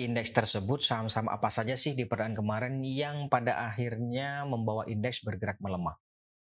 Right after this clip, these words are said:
Lima besar saham yang membawa indeks bergerak melemah di perdagangan kemarin, yang pertama ada Astra International, kemudian ada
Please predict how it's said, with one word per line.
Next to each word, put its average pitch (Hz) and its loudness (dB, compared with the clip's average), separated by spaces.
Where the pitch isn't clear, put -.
Lima 143 4
besar 143 2
saham 165 0
yang 151 -2
membawa 135 4
indeks 139 2
bergerak 113 2
melemah 113 0
di 113 0
perdagangan 104 -2
kemarin, 101 0
yang 101 2
pertama 104 2
ada 107 -2
Astra 107 -2
International, 95 -2
kemudian 113 0
ada 110 -2